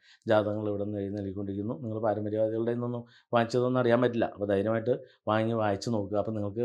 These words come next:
വ്യാഴമാറ്റ ദുരിതം, അതിൻ്റെ പ്രതിവിധി, എല്ലാ കാര്യങ്ങളും കൃത്യമായിട്ട് വിശദമാക്കും. പിന്നെ ഒരു ജ്യോത്സ്യൻ്റെ അടുത്ത് പോകേണ്ട ആവശ്യമില്ല. അതൊന്ന് വായിച്ച് നോക്കിയാൽ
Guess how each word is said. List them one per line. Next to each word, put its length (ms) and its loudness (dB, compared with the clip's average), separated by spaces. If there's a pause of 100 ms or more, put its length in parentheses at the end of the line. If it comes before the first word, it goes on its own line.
വ്യാഴമാറ്റ 480 0
ദുരിതം, 280 0 (320)
അതിൻ്റെ 260 4
പ്രതിവിധി, 400 0 (100)
എല്ലാ 240 6 (100)
കാര്യങ്ങളും 360 0
കൃത്യമായിട്ട് 460 -6
വിശദമാക്കും. 520 -2 (360)
പിന്നെ 200 2
ഒരു 120 0
ജ്യോത്സ്യൻ്റെ 400 2
അടുത്ത് 300 2
പോകേണ്ട 220 2
ആവശ്യമില്ല. 300 0
അതൊന്ന് 200 0
വായിച്ച് 240 -2
നോക്കിയാൽ 160 0